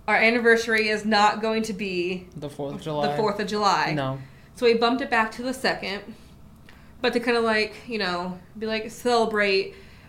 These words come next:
Speaker 1: we, we had plans of going to watch the fireworks,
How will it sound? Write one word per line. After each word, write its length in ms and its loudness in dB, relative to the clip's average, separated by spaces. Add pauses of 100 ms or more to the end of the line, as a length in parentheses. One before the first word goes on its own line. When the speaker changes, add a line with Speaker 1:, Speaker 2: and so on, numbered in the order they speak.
(300)
Speaker 1:
we, 480 -2 (100)
we 120 0
had 220 0
plans 360 -2
of 120 -2
going 200 0
to 60 0
watch 380 -2
the 60 -10
fireworks, 840 -4